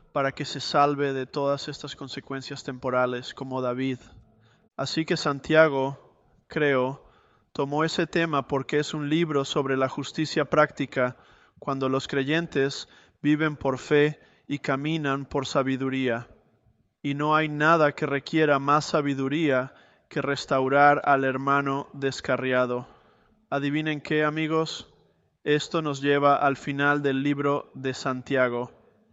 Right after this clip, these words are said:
Es increíble, ¿eh? Quiero decir, odio decir que hemos terminado con el libro de Santiago, porque nunca se termina con el libro de Santiago.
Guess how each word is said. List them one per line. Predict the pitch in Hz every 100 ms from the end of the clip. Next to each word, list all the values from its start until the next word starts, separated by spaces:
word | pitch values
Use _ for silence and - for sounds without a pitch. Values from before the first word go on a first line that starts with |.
| _
Es | - 143 - -
increíble, | 156 147 147 143 143 127 123 120 -
¿eh? | 135 143 165 - _ _ _ _ _ _ _ _ _ _ _
Quiero | - 160
decir, | 156 - 160 147 -
odio | 165 185 180 160
decir | 139 135 - 170 147 135 - _ _ _ _ _ -
que | 147
hemos | 151 147
terminado | - 143 143 147 151 147
con | 131 143
el | 135
libro | 135 143 143
de | 135
Santiago, | 135 139 139 151 143 135 139 147 - _ -
porque | 143 135 143
nunca | 131 143 139 143
se | -
termina | 127 135 135 143 135 139
con | 143 135
el | 123
libro | 123 131 131 127
de |
Santiago. | 123 127 123 127 123 120 117